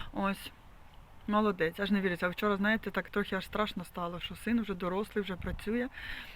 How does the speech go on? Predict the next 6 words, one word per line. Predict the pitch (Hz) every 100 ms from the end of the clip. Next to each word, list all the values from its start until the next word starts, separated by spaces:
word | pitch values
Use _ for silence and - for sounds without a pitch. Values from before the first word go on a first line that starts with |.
| -
вже | 214 196 214
й |
заробив | 196 190 180 190 196
першу | - 190 190 - -
зарплату | 175 151 190 208 226 262
свою. | - 269 262 277 277